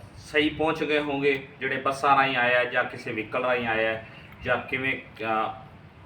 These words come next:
ਪਹੁੰਚੇ ਆਪਣੇ ਧਰਨੇ 'ਤੇ। ਸਾਰਿਆਂ ਨੂੰ ਮੇਰੇ ਵੱਲੋਂ ਸਤਿ ਸ਼੍ਰੀ ਅਕਾਲ। ਤਾਂ ਸਾਰੇ ਗੱਜ ਕੇ ਫਤਿਹ ਬੁਲਾਓ, "ਵਾਹਿਗੁਰੂ ਜੀ ਕਾ ਖਾਲਸਾ,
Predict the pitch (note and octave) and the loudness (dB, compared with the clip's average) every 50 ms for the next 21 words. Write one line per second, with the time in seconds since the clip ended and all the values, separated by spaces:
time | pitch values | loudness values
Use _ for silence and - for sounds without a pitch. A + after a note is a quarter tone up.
0 | - - - - C3+ D3 C#3 C#3+ C#3 C#3+ C3 B2 - B2 B2 A#2+ A#2 - G#2+ G#2 | -20 -16 -8 -4 -2 -2 -2 0 2 2 4 4 2 0 -2 -2 -2 -2 -2 -2
1 | G#2 G#2+ G2+ - F#2+ - - - - - - - - - - - - - - D#3+ | -2 -4 -6 -6 -10 -12 -12 -18 -20 -20 -20 -20 -20 -20 -20 -18 -16 -6 2 6
2 | C#3+ C#3+ D3+ E3 E3 E3 D#3+ D#3+ D#3+ - - - - - - - A#2 A#2 A#2+ B2+ | 8 10 10 10 8 6 4 2 0 -2 -4 -10 -18 -20 -20 -14 -10 -6 -2 -2
3 | C#3+ C#3+ D3 D3 C#3 C#3+ C#3 C3+ - - - - - - D3 C#3+ - C3+ C3 B2+ | 0 2 2 2 2 0 -2 -2 0 0 0 0 0 -2 -2 -2 0 2 4 4
4 | B2+ C3 - - - - - - - - - - - - - - - - - D3 | 4 2 0 -8 -16 -20 -20 -20 -20 -20 -20 -20 -20 -20 -20 -20 -18 -4 2 6
5 | C#3+ C#3 C#3 C#3 C#3 C3+ C3+ - - - - - - - - - - - - - | 8 8 10 10 10 8 6 4 0 -8 -14 -16 -18 -20 -20 -20 -20 -20 -8 2
6 | C#3+ C3+ C3+ C#3+ D#3 D#3 D3+ - - - A2+ A#2 C#3 C#3 C3+ D3+ - E3+ D#3+ C#3 | 6 6 8 8 6 4 2 -2 -8 -8 -2 2 2 2 2 2 0 0 0 0
7 | - D3 D3 D3 D3 C#3+ C#3+ C3+ C3+ C3+ C3+ C3+ C3+ - - - A#2+ C3+ D3+ D#3+ | 0 0 2 2 2 4 4 4 4 4 2 0 -4 -8 -8 -2 -2 0 0 0
8 | E3+ E3 D#3 C#3 C3+ C3 - C3+ B2 - - A#2+ A#2 A2+ - D3 C#3 C3+ C3+ C3 | 0 -2 -2 -2 -2 0 0 0 0 2 2 2 2 2 4 6 8 8 8 8
9 | C3 - - | 6 4 0